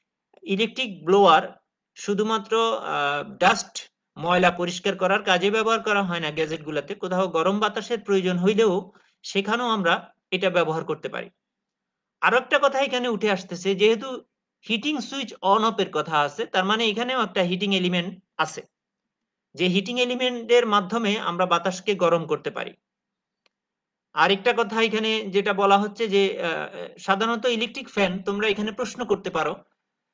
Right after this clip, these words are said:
যে বাতাস তো ইলেকট্রিক ফ্যান যেটা আছে, ইলেকট্রিক ফ্যানও বাতাস প্রবাহিত করাইতে পারে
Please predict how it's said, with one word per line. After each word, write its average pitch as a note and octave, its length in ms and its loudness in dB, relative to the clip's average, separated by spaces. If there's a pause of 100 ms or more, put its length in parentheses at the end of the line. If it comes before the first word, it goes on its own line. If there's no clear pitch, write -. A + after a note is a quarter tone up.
(160)
যে G#3 380 4 (120)
বাতাস G#3+ 600 2
তো A#3 280 2
ইলেকট্রিক A3+ 440 -6
ফ্যান A3+ 220 0
যেটা F3+ 300 0
আছে, D#3 220 -2
ইলেকট্রিক G#3 340 -4
ফ্যানও G#3 260 0
বাতাস A3 300 0
প্রবাহিত D#3+ 380 0
করাইতে C3 320 -4
পারে - 240 -12